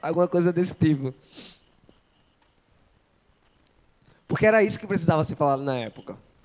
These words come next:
Era isso que a galera precisava ouvir. Só que a galera acabou não dando ouvidos.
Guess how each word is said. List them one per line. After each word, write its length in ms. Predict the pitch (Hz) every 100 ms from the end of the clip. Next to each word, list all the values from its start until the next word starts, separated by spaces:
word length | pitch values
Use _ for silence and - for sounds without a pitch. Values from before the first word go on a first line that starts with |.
| _ -
Era 200 | 139 151
isso 140 | 190
que 60 | 196
a 40 |
galera 260 | 185 170 160
precisava 460 | - - 139 135
ouvir. 300 | 131 117 110 - _ _ _ _ _ _ _ _ _ _ _ _ _ _ _ _ _
Só 160 | - 180
que 80 | 233
a 40 |
galera 300 | 262 202 202
acabou 340 | 208 196 190
não 180 | 208 220
dando 200 | 202 208
ouvidos. 720 | 240 160 185 185 147 117 -